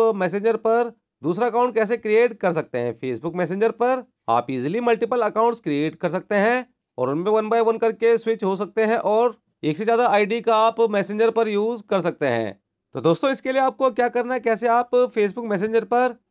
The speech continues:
अपनी सेकंड आईडी क्रिएट कर सकते हैं, आइए one by one करके इस वीडियो में जानते हैं। तो दोस्तों, Facebook मैसेंजर पर दूसरी आईडी क्रिएट करने के लिए आपको मैसेंजर ओपन करके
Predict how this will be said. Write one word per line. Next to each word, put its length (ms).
अपनी 220
सेकंड 320
आईडी 220
क्रिएट 320
कर 140
सकते 240
हैं, 120
आइए 340
one 200
by 160
one 200
करके 320
इस 200
वीडियो 440
में 260
जानते 340
हैं। 140
तो 80
दोस्तों, 460
Facebook 300
मैसेंजर 320
पर 160
दूसरी 320
आईडी 300
क्रिएट 300
करने 260
के 140
लिए 100
आपको 420
मैसेंजर 400
ओपन 280
करके 460